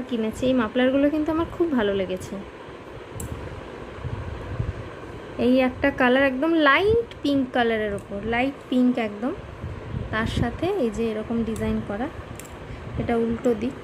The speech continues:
এই যে সোজা দিক এটা। এটা মাফলার। আর এটা একটা কিনেছি একদম হোয়াইটের ওপরেই, হোয়াইটের সাথে একদম লাইট বর্ডার দেওয়া, লাইট কালারের বর্ডার দেওয়া।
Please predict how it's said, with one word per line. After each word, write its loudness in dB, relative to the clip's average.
এই -4
যে -4
সোজা -2
দিক -4
এটা। -6
এটা 0
মাফলার। 2
আর 2
এটা 0
একটা 0
কিনেছি -2
একদম 0
হোয়াইটের 4
ওপরেই, 0
হোয়াইটের 0
সাথে -4
একদম 0
লাইট 2
বর্ডার 0
দেওয়া, -2
লাইট 2
কালারের 2
বর্ডার 0
দেওয়া। 2